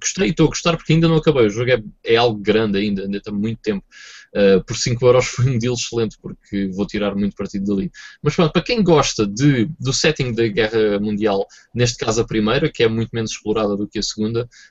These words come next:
pá, é muito fixe. E retrata a guerra de uma maneira diferente, mas divertida, e dá-nos muita informação sobre a Primeira Guerra e retrata muitos eventos interessantes da Primeira Guerra Mundial. Pá, é um jogo muito fixe, com os gráficos muito bacanos.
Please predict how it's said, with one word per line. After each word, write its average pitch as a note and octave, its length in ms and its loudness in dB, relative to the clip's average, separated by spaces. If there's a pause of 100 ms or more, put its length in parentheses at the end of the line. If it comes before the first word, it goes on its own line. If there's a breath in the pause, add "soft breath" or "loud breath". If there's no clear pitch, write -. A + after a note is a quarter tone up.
(120)
pá, A#2 220 0
é B2+ 100 2
muito B2+ 300 -2
fixe. - 360 -4
E B2 160 -2
retrata C#3 720 -2
a B2 60 2
guerra A#2+ 300 2
de A#2 80 -4
uma A#2+ 100 0
maneira A#2 240 2
diferente, D3 560 0
mas A#2 240 0
divertida, B2 720 -4 (260 loud breath)
e B2+ 280 -4
dá-nos D#3 420 4
muita D#3+ 400 6
informação C3+ 680 -2
sobre A#2+ 260 -6
a A#2 60 -4
Primeira A#2 260 -4
Guerra G#2+ 400 0
e G2 420 -6
retrata A#2+ 520 -2
muitos A2+ 340 -2
eventos G#2+ 500 -4
interessantes G2 440 -8
da G2+ 80 -2
Primeira G2 280 -4
Guerra F#2+ 220 -4
Mundial. F#2 340 -2 (380 loud breath)
Pá, B2 160 0
é D3 80 4
um C#3+ 60 4
jogo C3+ 200 2
muito C3+ 220 -2
fixe, A#2 240 -4
com A2 80 -4
os G2+ 80 -2
gráficos G#2+ 420 0
muito A2 200 -2
bacanos. G2+ 500 0